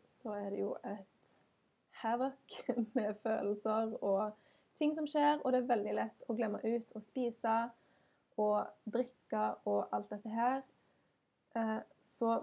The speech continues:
for det å skape en god hormonbalanse og etter du har født, da er det veldig viktig å fokusere godt på maten du spiser, og på hva du inntar av drikke. Alt dette med søvn selvfølgelig forstyrrer hormonene, og det er jo ingenting man kan styre når man har en liten baby.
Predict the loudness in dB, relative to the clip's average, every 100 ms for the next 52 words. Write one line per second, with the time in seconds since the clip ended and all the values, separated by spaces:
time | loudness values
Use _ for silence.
0 | -2 0 2 0 0 -4 -6 -4 -4 -4
1 | -6 -6 -6 -6 -6 -4 -4 -6 -6 -6
2 | -6 -8 -8 -6 -6 -6 -14 -14 -10 -8
3 | -8 -12 -4 -4 -4 -10 _ -20 _ -8
4 | -6 -8 -6 -4 -4 -4 -8 -14 _ -6
5 | -6 -10 -14 -14 -14 -6 -4 -4 -6 -6
6 | -12 _ _ -8 -4 -4 -6 -6 -8 -6
7 | -6 -6 -4 -2 -4 -8 _ _ _ _
8 | _ -6 2 4 4 0 -2 0 -2 -4
9 | -6 -4 -2 -4 -4 -6 -4 -4 -6 -8
10 | 0 2 2 -2 -10 _ _ _ _ _
11 | _ _ _ _ _ _ _ _ _ -2
12 | -2 -2 -6 -6 -6 -8 -6 -4 -2 -4
13 | -6 -6 -6 -4 -6 -6 -8 -6 -4 -4
14 | -4 -4 -4 -6 -4 -4 -4 -4 -6 -6
15 | -6 -6 -8 -12 -10 -6 -6 -6 -6 -6
16 | -8 -10 -10 -8 -8 -8 -6 -6 -8 -10